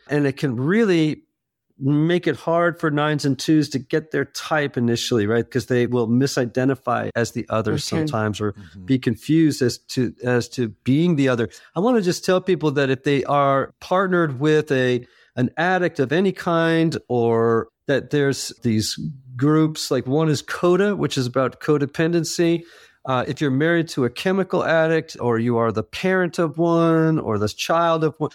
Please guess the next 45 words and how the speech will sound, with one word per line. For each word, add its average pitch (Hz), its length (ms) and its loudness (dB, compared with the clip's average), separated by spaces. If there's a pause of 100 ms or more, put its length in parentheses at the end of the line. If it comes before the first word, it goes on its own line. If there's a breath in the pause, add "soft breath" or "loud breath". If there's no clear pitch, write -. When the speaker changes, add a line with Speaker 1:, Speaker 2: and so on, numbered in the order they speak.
Speaker 1:
Well, 160 80 0
if 147 60 -4
you're 180 100 2
the 117 60 -2
child 214 360 0
of 120 100 -4
one, 139 180 0
you 131 100 0
could 120 180 -4
go 127 200 2
the 120 140 2
adult 123 360 -2
children 147 400 2
of 101 80 -4
alcoholics 110 760 -2
or 113 80 0
adult 110 300 -2
children 123 340 0
of 101 100 -2
dysfunctional 120 640 -2
families. 190 420 0
You 135 60 -6
could 117 160 -8
go 139 220 2
to 127 260 2 (440 soft breath)
Al-Anon, 160 680 0
which 143 200 -4
is 135 160 0
like 135 220 0
where 143 140 0
my 123 140 2
wife 190 380 -2
goes 139 320 0
because 135 300 -4
she's 123 320 -4 (100)
married 113 640 0
to 117 180 -2
a 104 40 0
recovering 107 540 -2
addict. 117 420 -4
And 135 400 0 (360)
the 117 380 2
mother 175 680 2
of 117 240 0
one. 120 460 0